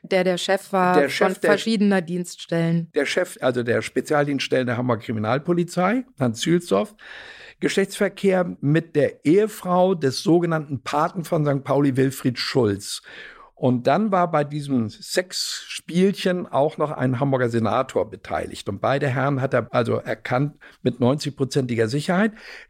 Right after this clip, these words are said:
Speaker 2: Das war das eine. Und in diesem Zusammenhang mit dem Film wurde dann dem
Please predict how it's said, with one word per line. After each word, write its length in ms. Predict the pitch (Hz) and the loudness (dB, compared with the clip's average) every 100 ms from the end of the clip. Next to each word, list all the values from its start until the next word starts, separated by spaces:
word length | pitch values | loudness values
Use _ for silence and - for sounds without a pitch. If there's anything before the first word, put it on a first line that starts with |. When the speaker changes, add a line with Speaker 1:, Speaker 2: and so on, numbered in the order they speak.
| _ | _
Speaker 2:
Das 260 | 170 175 185 | 0 0 -2
war 100 | 165 | 0
das 180 | 135 135 | -2 -2
eine. 400 | 123 127 185 208 | 0 2 2 2
Und 240 | 160 156 | 0 0
in 160 | 147 139 | -4 -2
diesem 240 | 190 180 | 2 2
Zusammenhang 600 | - 117 127 180 196 190 | 0 0 2 2 0 0
mit 140 | 151 | -2
dem 140 | 135 123 | 0 -2
Film 420 | - 151 185 196 | 0 2 4 4
wurde 240 | 143 147 | 4 2
dann 220 | 131 135 139 | 2 0 2
dem 240 | 135 135 | 0 -4